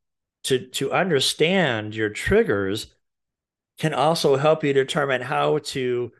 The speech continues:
alleviate the stressors within your relationship. Now, this takes a lot of vulnerability and self-confidence and self-esteem.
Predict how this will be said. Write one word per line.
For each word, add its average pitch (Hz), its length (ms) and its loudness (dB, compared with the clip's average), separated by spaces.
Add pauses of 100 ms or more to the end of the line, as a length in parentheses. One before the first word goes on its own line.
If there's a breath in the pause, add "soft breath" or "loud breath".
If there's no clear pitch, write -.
(340 soft breath)
alleviate 113 1080 0 (120)
the 104 80 -4
stressors 113 640 -2
within 101 600 -2 (640)
your 101 140 -8
relationship. 107 800 -6 (1900)
Now, 113 360 0
this 139 240 0
takes 165 320 2
a 131 60 4
lot 131 400 4
of 107 220 -4
vulnerability 120 760 -2
and 101 140 -10
self-confidence 117 1000 -2
and 87 80 -10
self-esteem. 123 840 -2